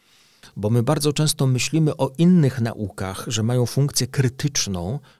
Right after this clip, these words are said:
wobec teologii. Psychologia ma funkcję krytyczną, tak? Socjologia ma funkcję krytyczną. Ba, fizyka ma funkcję krytyczną wobec teologii, to o tym doskonale wiemy.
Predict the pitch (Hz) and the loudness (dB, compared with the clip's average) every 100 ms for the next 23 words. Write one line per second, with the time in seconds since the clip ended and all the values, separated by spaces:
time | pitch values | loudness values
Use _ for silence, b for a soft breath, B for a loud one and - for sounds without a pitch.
0 | _ 101 135 110 - - 80 78 55 - | _ 0 2 2 0 -2 -6 -6 -10 -14
1 | - - 107 98 117 120 113 104 104 113 | -6 -4 0 4 6 6 2 0 -2 -4
2 | 101 104 - 110 - 101 - 87 85 - | -2 -4 -4 -6 -6 -6 -6 -8 -8 -10
3 | 90 - B B - - 127 - 98 98 | -12 -12 B B 0 0 0 0 2 2
4 | 127 110 104 98 - 104 - 98 - - | 2 0 -2 -4 -4 -4 -4 -6 -10 -8
5 | 98 - 82 - b b b - 90 - | -8 -8 -10 -14 b b b -16 -12 0
6 | 220 240 135 113 - 90 82 - 80 104 | 4 6 6 4 0 -8 -8 -8 -6 -6
7 | - 98 - - - 87 82 - - - | -6 -8 -8 -6 -6 -8 -8 -8 -6 -4
8 | 82 80 82 90 90 127 120 - 165 156 | -6 -8 -8 -8 -4 -2 0 0 0 0
9 | 160 175 127 85 71 | 0 0 0 -2 -6